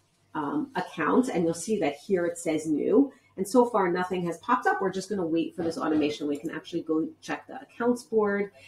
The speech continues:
and see here, sim-, here is Simple Day two, and it's connected to Tara Horn. If we go back to the contacts board, we'll see that it shows up here.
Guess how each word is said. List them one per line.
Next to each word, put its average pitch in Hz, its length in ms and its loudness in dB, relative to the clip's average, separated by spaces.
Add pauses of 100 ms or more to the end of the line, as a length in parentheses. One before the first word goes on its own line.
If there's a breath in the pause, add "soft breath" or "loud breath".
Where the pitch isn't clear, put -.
(100)
and 175 140 0
see 202 240 0
here, 185 180 4
sim-, 180 320 -2 (220)
here 208 260 2
is - 160 -2
Simple 151 320 -4
Day 139 160 -2
two, 240 380 4
and 151 100 4
it's 151 120 -2
connected 151 420 -6
to - 120 -16
Tara 147 360 -2
Horn. 190 320 4
If - 120 -6
we 165 80 0
go 151 120 -2
back 143 240 -2
to 147 80 -10
the 139 80 -6
contacts 151 500 -4
board, 156 300 -4
we'll 139 80 -8
see 160 220 -4
that 139 180 -2
it 135 100 -8
shows 147 240 0
up - 160 -4
here. - 300 -8